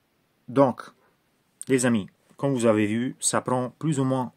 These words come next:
une heure, une heure trente pour faire, euh, cette partie.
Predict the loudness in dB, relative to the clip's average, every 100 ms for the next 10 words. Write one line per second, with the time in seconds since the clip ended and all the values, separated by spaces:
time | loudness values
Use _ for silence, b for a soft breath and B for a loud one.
0 | _ -4 -2 0 -2 -2 -4 -4 -6 -6
1 | -6 -10 -16 b b b b b b b
2 | -8 -4 -2 0 0 0 -2 -4 -6 -4
3 | -4 -4 -4 -6